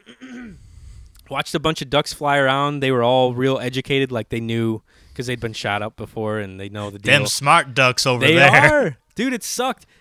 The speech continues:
Speaker 1: And we sat out in this flooded cornfield and froze our ass off, like, in, you know, maybe hip-high water, sitting on these things called marsh seats,
Speaker 2: Sure.
Speaker 1: hiding in, like, corn rows, just hoping to God. And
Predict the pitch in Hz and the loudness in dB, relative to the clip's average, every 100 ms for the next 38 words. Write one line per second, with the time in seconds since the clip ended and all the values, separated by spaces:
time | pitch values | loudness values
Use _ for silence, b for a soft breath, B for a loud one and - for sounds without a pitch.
0 | - 220 - 190 185 208 175 180 160 135 | -8 -6 -4 0 0 0 -2 -2 -4 -6
1 | - - 147 180 196 202 185 - 143 139 | -10 -2 2 2 0 -2 -2 0 -2 -2
2 | 127 - 139 151 160 143 143 - 120 110 | -4 2 2 4 2 2 0 0 -2 -2
3 | - - 113 123 113 104 _ _ _ _ | -4 -10 -8 -8 -8 -10 _ _ _ _
4 | _ 104 104 110 117 110 - _ _ _ | _ -12 -10 -8 -8 -8 -12 _ _ _
5 | _ _ _ - 165 _ _ _ - 139 | _ _ _ -6 -6 _ _ _ -10 -4
6 | 135 135 117 131 120 101 110 - 151 143 | -2 0 0 0 0 -2 -6 -6 -4 -2
7 | 131 127 120 139 127 - 113 107 110 120 | -4 -6 -6 -6 -6 -4 -4 -4 -8 -6
8 | - 147 147 - - - _ _ _ _ | -8 -8 -10 -10 -12 -14 _ _ _ _
9 | _ - 139 160 160 147 _ - 135 127 | _ -6 0 0 -2 -6 _ -10 -8 -6
10 | 117 - - 147 143 127 110 107 110 - | -8 -10 -8 -6 -4 -4 -6 -6 -10 -14
11 | - _ _ - 117 147 139 143 123 120 | -18 _ _ -18 -10 -6 -4 -6 -6 -4
12 | 117 110 104 110 107 98 | -4 -4 -8 -14 -16 -18